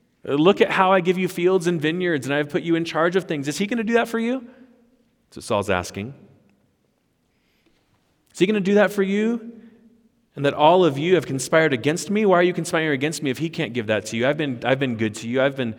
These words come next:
I've been faithful to you. Why are you not faithful to me? No one discloses to me when my son makes a covenant with the son of Jesse. None of you is sorry for me or discloses to me that my son has stirred up my servant against me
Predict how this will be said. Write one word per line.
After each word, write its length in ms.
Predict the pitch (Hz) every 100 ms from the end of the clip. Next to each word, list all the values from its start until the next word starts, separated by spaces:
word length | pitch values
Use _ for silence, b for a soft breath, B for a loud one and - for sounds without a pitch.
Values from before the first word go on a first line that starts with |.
| B B
I've 60 | 139
been 100 | 139
faithful 340 | - 120 120
to 120 | 107
you. 100 | 131
Why 80 | 139
are 40 | 139
you 120 | 135
not 120 | 123
faithful 320 | - 127 135
to 120 | 135 151
me? 300 | 160 117 - - _ b b b b b b b _ _ _ -
No 160 | 165
one 160 | 226 202
discloses 580 | 170 - 135 151 160 156
to 100 | 147
me 180 | 113 107
when 140 | 117
my 100 | 113
son 260 | 113 131 117
makes 200 | 113 -
a 40 |
covenant 420 | - 117 110 110
with 100 | 107
the 80 | 107
son 180 | - 104
of 100 | 92
Jesse. 520 | 95 90 - 139 - - - _ b b b b b _ -
None 200 | 127 190
of 60 | 196
you 100 | 165
is 180 | 135
sorry 300 | - 143 180
for 160 | 190 165
me 200 | 131 110
or 80 | 117
discloses 460 | 123 - 131 123 123
to 100 | 131
me 160 | 123
that 100 | 123
my 120 | 113 113
son 240 | - 120
has 120 | 110
stirred 260 | - 131 127
up 120 | 117
my 100 | 120
servant 420 | 110 - 117 113
against 380 | 107 104 107 104
me 300 | 110 117 139